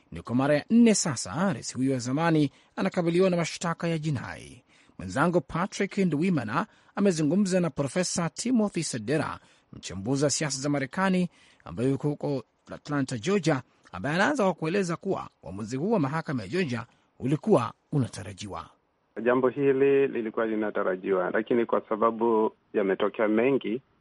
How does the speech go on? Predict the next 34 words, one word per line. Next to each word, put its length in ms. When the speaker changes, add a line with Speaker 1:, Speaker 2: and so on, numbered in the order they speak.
Speaker 2:
mara 340
kwa 180
mara 220
utaona 320
ya 80
kwamba 560
anaposhtakiwa 1000
yeye 220
huonye-, 440
haonyeshi 580
ya 80
kwamba 300
kuna 260
lolote 420
la 80
kutishia. 600
Kwa 160
hivyo 360
hili 180
ni 120
jambo 280
ambalo 280
lilipotangazwa 760
wiki 240
jana, 420
ah, 380
nilitarajia 680
kwamba 460
watu 320
wengi 260
watashangazwa 680
na 80
mambo 280
haya 360